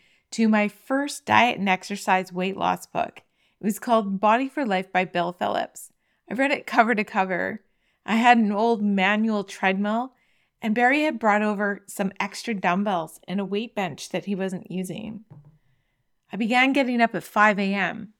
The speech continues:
My workouts were done, and my entire day's worth of healthy food was packed before little Jake got out of bed. Then we'd have breakfast together, we'd make his lunch together. I started having more time with him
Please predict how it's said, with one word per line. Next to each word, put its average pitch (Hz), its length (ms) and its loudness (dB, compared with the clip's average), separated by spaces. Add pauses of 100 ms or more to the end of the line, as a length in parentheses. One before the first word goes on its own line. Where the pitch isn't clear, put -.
(120)
My 214 140 -2
workouts 220 480 -4
were 196 80 -4
done, 226 440 2
and 208 140 -8
my 196 100 -2
entire 220 540 -4
day's 220 480 -2
worth 196 240 -8
of 190 100 -20
healthy 202 380 -8
food 190 300 -4
was 170 240 -12 (320)
packed 208 420 -2
before 185 520 -4 (280)
little 202 380 -2
Jake 180 300 -4
got 175 180 0
out 175 160 -2
of 160 80 -8
bed. 180 380 -2 (520)
Then 214 180 -2
we'd 165 140 -6
have 165 240 -12
breakfast 269 480 -2
together, 233 600 0
we'd 180 100 -10
make 165 220 -8
his 160 180 -14
lunch 240 300 -4
together. 220 580 -2 (460)
I 202 40 -10
started 262 300 0
having 240 300 0
more 240 480 2
time 262 480 -4
with 190 160 -4
him 170 380 -12